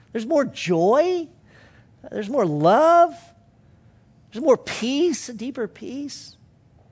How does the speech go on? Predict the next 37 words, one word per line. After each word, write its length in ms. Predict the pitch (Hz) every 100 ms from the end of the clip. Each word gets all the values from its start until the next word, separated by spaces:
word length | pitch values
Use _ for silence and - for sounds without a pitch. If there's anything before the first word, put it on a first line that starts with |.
| _
There's 100 | -
more 200 | 269 254
grace 720 | 135 120 160 226 285 302 - 196
and 160 | 165
mercy. 760 | 180 233 294 - 302 302 294 226 _ _ _ _ _ _ _ _ _ _ _ _ _ _ -
There's 180 | 190
more 160 | 240 269
I 60 | 262
want 260 | 254 214
God 200 | 240 240
to 100 | 208
do 240 | 165 202 202
in 360 | 220 254 277
and 200 | 208 151
through 320 | - 185 220 285
me." 160 | 320
I 80 | 226
don't 140 | 294
know 60 | 240
about 280 | 196 175 -
you, 80 | 262
but 120 | 196
I, 200 | 247 262 - - _ _ _ 208
I 60 |
believe 420 | 254 190 233 294
that, 140 | 208 175
and 100 | 208
I'll 80 | 226
tell 160 | 240
you, 100 | 269
the 80 | 170
scriptures 640 | - - 285 - 233 143
would 140 | 175 151
affirm 480 | - 214 302 277
that. 260 | 156 135 -
There's 260 | 190 214 180
always 600 | 233 320 330 240 214